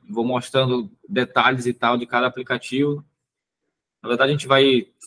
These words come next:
focar em um, mas todos eles usam a, a mesma configuração.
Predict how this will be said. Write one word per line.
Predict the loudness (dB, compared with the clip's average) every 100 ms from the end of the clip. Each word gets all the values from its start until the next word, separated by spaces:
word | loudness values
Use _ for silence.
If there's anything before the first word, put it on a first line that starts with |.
| -2
focar | -2 0 4 4
em | 4 2
um, | 2
mas | 0 -2 -6
todos | -2 0 0
eles | -2 -4 -4
usam | -4 -4 -2
a, | -2 -2 -2 -8 _
a | -2
mesma | 2 2 2 0 -2 -2 -4 -4 -8
configuração. | _ -10 0 4 4 2 -6 -8